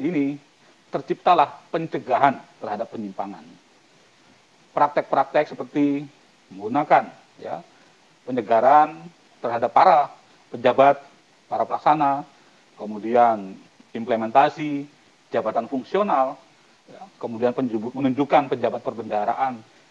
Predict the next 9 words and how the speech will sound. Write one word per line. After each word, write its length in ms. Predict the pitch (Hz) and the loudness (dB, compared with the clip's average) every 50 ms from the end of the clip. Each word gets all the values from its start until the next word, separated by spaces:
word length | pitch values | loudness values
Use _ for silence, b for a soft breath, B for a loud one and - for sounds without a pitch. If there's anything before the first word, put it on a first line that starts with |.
| _ _ | _ _
dalam 240 | 120 117 113 117 | -6 -6 -6 -6
tugas 320 | - 214 208 220 233 220 - | -6 -10 -4 -2 -2 0 0
dan 160 | 147 131 131 | -2 -2 -2
fungsinya 480 | - 110 107 - - 101 101 135 143 123 | -6 -10 -12 -12 -14 -8 -4 -2 -2 -2
adalah 160 | 110 104 104 - | -4 -8 -10 -12
merupakan 320 | - - 113 110 127 127 127 | -14 -12 -8 -6 -6 -4 2
contoh-contoh 640 | - 208 208 - 165 151 - - 139 120 113 - - _ | 2 2 4 4 0 -2 -2 -6 -8 -8 -8 -12 -14 _
pencegahan 400 | 123 123 113 98 90 - 110 110 | -12 -12 -12 -12 -12 -12 -12 -12
penyimpangan. 480 | 104 104 101 98 95 92 87 90 - | -12 -12 -14 -14 -14 -16 -18 -18 -20